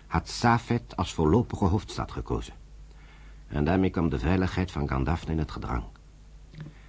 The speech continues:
Het duurde dan nog niet lang, of Mohamed Kassi,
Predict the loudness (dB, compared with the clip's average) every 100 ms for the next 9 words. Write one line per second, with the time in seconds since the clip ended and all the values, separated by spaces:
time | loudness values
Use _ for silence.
0 | -20 -18 -6 0 6 6 8 6 6 4
1 | 4 6 4 0 -8 -18 -10 -4 0 2
2 | 2 0 0 0 0 0 -6